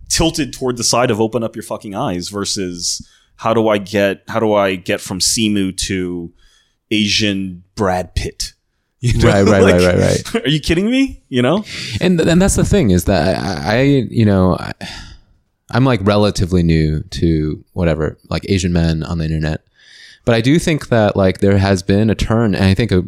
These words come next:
Speaker 2: a healthy one to some extent, towards structuralism. I think that's great.
Speaker 1: Oh, sure.
Speaker 2: Right?
Speaker 1: Yeah.
Speaker 2: Like, but, but it's also, like, structuralism should be expansive.
Speaker 1: Mm.
Speaker 2: It shouldn't mean, like, you can't do anything about it,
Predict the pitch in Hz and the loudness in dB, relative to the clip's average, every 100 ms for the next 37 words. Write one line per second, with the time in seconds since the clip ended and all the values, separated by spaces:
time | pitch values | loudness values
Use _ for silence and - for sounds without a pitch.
0 | - 98 - 90 113 - 165 101 87 92 | -4 -8 -4 -2 0 0 0 2 0 -2
1 | 165 208 - 87 80 - - - - _ | 0 0 0 0 -2 -4 -20 -20 -20 _
2 | - 110 101 - 107 - - 58 - - | 0 2 4 2 -2 -4 -8 -10 -12 -16
3 | - _ _ 92 104 98 - 76 - - | -20 _ _ -2 0 0 0 -2 -4 -10
4 | 101 - 85 80 110 143 - 110 107 - | -8 -6 -8 -4 -2 -2 -4 -2 -2 -4
5 | - - - 147 - _ - 165 151 - | -20 -10 -2 -2 -2 _ -2 0 0 2
6 | 190 - 240 208 - - 135 120 - - | 0 2 0 0 -4 -2 0 0 -2 -18
7 | _ _ _ _ _ _ - - 170 - | _ _ _ _ _ _ -8 -2 -2 2
8 | 311 247 185 139 131 113 - - - 110 | 4 6 4 2 2 0 0 -2 -4 -6
9 | 110 - - - - _ _ _ - 76 | -6 -10 -12 -20 -20 _ _ _ -20 -18
10 | - - _ - 120 208 208 180 143 123 | -18 -20 _ -4 0 2 2 0 -2 -2
11 | 87 - - 104 - 92 87 85 82 - | -4 -6 -12 -4 -2 -2 -4 -6 -4 -6
12 | 76 71 71 67 | -6 -6 -6 -8